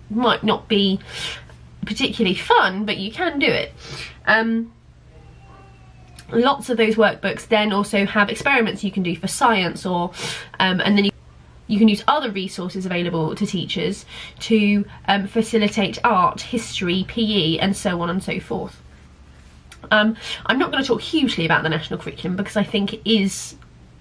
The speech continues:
you know, everyone who has had a child in school knows about the national curriculum. Obviously, your child has been following it when they've been in school. Um, and if you've, but if your child's not been in school, um,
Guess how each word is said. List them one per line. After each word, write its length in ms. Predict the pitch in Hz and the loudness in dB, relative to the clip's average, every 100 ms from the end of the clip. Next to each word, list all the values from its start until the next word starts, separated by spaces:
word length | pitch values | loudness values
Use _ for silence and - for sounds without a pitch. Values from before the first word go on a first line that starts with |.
| - - | -20 -8
you 100 | 233 | 0
know, 220 | 214 175 - | 2 2 2
everyone 560 | 214 226 208 185 185 165 - 170 | 2 2 4 2 2 -4 -6 -2
who 160 | 208 190 | 0 0
has 220 | 180 180 | -2 -6
had 200 | - 202 | -2 -2
a 40 | |
child 340 | 190 - 185 180 | 0 -2 -2 -2
in 140 | 180 | -4
school 360 | 180 190 190 170 | -4 -2 -2 -2
knows 280 | 196 233 208 | -2 0 -2
about 180 | - | -4
the 60 | - | -4
national 320 | 160 - - | -6 -6 -14
curriculum. 480 | - 151 - 185 233 - - | -10 -10 -6 -4 -4 -6 -6
Obviously, 280 | 208 202 - | -2 -2 0
your 140 | 196 185 | 0 0
child 320 | - 190 190 | 0 0 0
has 100 | 196 | -2
been 200 | 196 190 | -2 0
following 340 | 240 202 180 | 2 0 0
it 240 | 185 202 214 | -2 -4 0
when 160 | 202 | 0
they've 200 | 185 190 | 2 -2
been 160 | 185 185 | -2 -2
in 120 | 175 | -2
school. 500 | 196 151 240 - 226 - - - - - | -2 0 0 0 -2 -2 -6 -8 -6 2
Um, 280 | 196 190 190 - | 2 2 -6 -2
and 100 | 208 | 0
if 160 | - | 0
you've, 180 | 202 - | -4 0
but 120 | - | 0
if 140 | 214 - | 0 2
your 120 | 220 | 0
child's 300 | - 202 190 | 4 2 4
not 240 | 262 320 | 2 2
been 140 | - 175 | 0 -4
in 140 | 160 | -2
school, 500 | - - 151 190 254 - - - | -4 -4 -4 -2 -2 -4 -10 2
um, 400 | 196 196 196 | 2 4 0